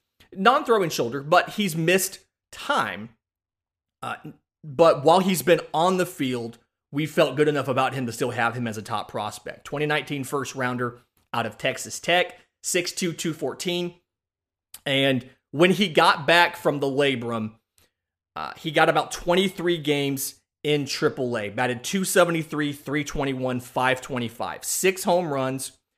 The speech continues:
four walks to thirty strikeouts. Uh, let's go. Let's talk about the defense first.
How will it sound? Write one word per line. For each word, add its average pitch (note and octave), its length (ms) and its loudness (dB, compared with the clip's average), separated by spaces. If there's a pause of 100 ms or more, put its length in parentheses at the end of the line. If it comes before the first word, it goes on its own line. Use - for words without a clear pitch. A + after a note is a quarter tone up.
(320)
four F#3 380 4
walks D#3+ 400 4
to D3 100 -6
thirty B2+ 360 -2
strikeouts. G2 680 -10 (1040)
Uh, A#2+ 420 -6
let's E3+ 280 -2
go. B3 300 0 (160)
Let's F#3 140 -2
talk F#4 100 0
about F#3 160 2
the B2+ 120 0
defense G2 220 -8
first. - 340 -16